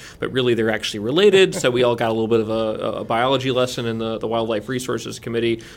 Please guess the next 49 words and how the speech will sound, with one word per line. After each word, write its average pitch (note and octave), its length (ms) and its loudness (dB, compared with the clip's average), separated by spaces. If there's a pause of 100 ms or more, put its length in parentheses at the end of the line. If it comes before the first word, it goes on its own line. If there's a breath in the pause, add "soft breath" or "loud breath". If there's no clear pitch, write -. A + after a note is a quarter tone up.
(120)
Uh, G#2+ 200 0
that B2 240 -2
passed A#2+ 280 -2
with A2 100 -6
only A2 220 -4
a, G#2 140 0
a G#2+ 160 -8
few B2+ 240 -6
dissenting A2+ 480 -4
votes, A2 340 -2
and, G#2 220 -6
uh, G#2+ 120 -4
we'll A2 140 -6
see A2+ 180 -6
if G#2+ 140 -8
the, G#2+ 260 -4 (260 loud breath)
the A#2 80 -2
Senate B2+ 340 -4
takes - 240 -6
up A2 100 -6
the A2+ 80 -8
state - 260 -4
cat - 280 -6
bill A2 180 -4
this G#2 240 -6
year. A2 380 -4 (260 loud breath)
Uh, G#2 240 -10
and G#2+ 60 -10
I - 20 -4
also B2 220 -2
realize A#2+ 400 2
we A2+ 140 -6
have, A2 440 -4 (340 loud breath)
uh, A2 240 -8
a A2+ 40 -6
state, - 440 -2
uh, A2+ 240 -2
freshwater D3+ 640 -4
trout, D3 560 -2
I C#3 80 0
believe. C3 340 -2
There's A#2 160 -4
a A#2+ 60 -8
state B2+ 260 -4
marsupial C3+ 680 -2
that's A#2 200 -4
the A2+ 140 -6
opossum. B2 680 -4 (400 loud breath)
Um, G#2+ 680 -6